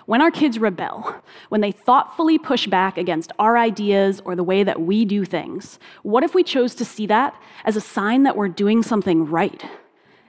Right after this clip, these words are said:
and that they're becoming liberated? I know it would be easier if their critical thinking skills manifested in more convenient ways.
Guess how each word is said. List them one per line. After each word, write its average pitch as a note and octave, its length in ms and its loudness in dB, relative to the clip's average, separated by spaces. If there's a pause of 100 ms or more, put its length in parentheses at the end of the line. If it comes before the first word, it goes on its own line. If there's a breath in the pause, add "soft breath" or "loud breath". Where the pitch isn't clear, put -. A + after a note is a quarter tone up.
(120)
and G#3 160 0
that G3 100 0
they're B3+ 140 4
becoming C4 560 4
liberated? F3 800 0 (1600 soft breath)
I G#3 100 4
know G#3+ 260 4
it D4 120 2
would B3+ 180 2
be G#3+ 240 -2
easier F3+ 640 0 (320 loud breath)
if F#3 200 -4
their B3 160 4
critical D4+ 400 2
thinking A3+ 360 0
skills B3 380 0
manifested G#3 720 0
in G3 100 2
more F#3 220 2
convenient F#3+ 580 2
ways. - 440 -10